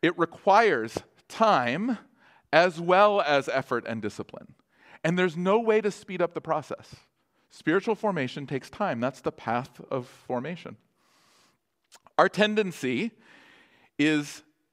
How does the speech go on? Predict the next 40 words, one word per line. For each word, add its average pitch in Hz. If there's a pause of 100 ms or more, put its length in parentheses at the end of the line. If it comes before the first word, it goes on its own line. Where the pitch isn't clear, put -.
(120)
to 170
do 180
what 143
you're 135
going 139
to 135
see 127
the 113
people 120
of 113
Israel 110
do 101
over 98
and 95
over 92
and 87
over 87
again, - (720)
which 147
is 117 (240)
knowing 175
that 175
they're 165
free. 110 (1000)
There, 147
there 160
are 156
these, 151 (220)
uh, 123 (460)
th-, 139
these 143 (140)
patterns 139
deep 160
in 175
their 165
psyche 127 (340)
that 120
draw 123
them 117
back. 92